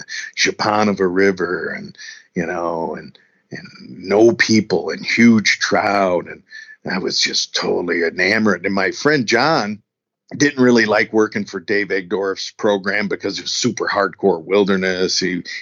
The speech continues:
he was kind of a city kid and from Denver. And, and, and so he s-, decided to switch to Katmai Lodge.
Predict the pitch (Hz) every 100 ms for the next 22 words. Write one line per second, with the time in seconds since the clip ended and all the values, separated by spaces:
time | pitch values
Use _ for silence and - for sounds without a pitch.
0 | - 104 95 113 98 90 85 - 117 101
1 | 90 - 107 101 98 95 92 85 - -
2 | - - 107 95 98 104 98 98 98 101
3 | 92 80 - - - 85 82 82 90 90
4 | 85 107 92 - - _ 127 127 - -
5 | - 101 - 107 101 101 85 - 117 117
6 | - 101 - 175 175 101 92 - - _
7 | - -